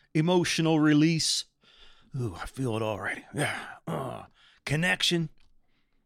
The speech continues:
lightness. I'm feeling good. And you just gotta sit here and laugh. <laughs> Is it possible to laugh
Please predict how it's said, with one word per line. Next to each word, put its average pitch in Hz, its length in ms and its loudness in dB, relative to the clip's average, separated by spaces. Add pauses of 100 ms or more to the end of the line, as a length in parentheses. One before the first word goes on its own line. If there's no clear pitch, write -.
(140)
lightness. 175 720 2 (880)
I'm 117 60 -12
feeling 151 320 2
good. 98 160 -8 (1600)
And 117 80 0
you 127 80 2
just 143 140 -2
gotta 160 160 2
sit 185 180 4
here 190 120 4
and 170 80 2
laugh. 170 440 0 (760)
<laughs> - 80 -4 (1120)
Is 170 120 4
it - 140 0
possible 190 380 4
to 185 60 2
laugh 156 440 0